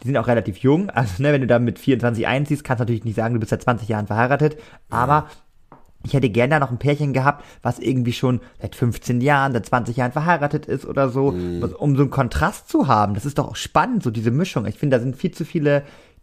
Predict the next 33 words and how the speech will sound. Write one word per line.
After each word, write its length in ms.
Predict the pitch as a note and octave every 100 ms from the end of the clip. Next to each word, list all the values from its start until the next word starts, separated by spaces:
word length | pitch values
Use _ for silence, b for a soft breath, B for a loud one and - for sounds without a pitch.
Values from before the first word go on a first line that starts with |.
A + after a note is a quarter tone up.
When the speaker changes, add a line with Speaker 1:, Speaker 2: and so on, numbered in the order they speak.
| - - -
Speaker 1:
gleiche 500 | A#2+ A#2+ B2 D#3+ -
Paare, 460 | F#3 - F#3+ F#3+ G3
sage 240 | F3+ F3+
ich 100 | F#3
jetzt 220 | F#3+ -
mal, 180 | F#3+ F#3+
dabei. 400 | F#3 F3 F#3 G3
Also 260 | - A2+ A2+
so 140 | A2
ganz 280 | G#2+ A2+ G#2
junge 380 | E3+ F#3 F3+ E3+
und, 220 | C3+ B2+ - B B B
äh, 340 | B2+ A#2+ A2+ A2 b b -
ich 120 | -
glaub, 120 | B2+
da 60 | B2+
ist 100 | B2
nur 100 | B2+
ein 160 | C#3
älteres 420 | B2+ D#3 D#3 A2 -
Pärchen 380 | B2 G2+ A2
dabei. 520 | G2 G2+ G2+ A2 C#3 D#3+ b b _
Also 280 | A2+ A#2+ A2+
ich 100 | C3+
find's 260 | - D3 D3
ein 60 |
bisschen, 580 | C3 - - C3 B2+ B2
ja, 120 | B2
ein 60 | G#2+
bisschen 180 | A#2 B2
langweilig, 500 | B2+ E3 F3+ F3+ -
aber 400 | C3+ F#3 A3+
Speaker 2:
Ja. 20 | B3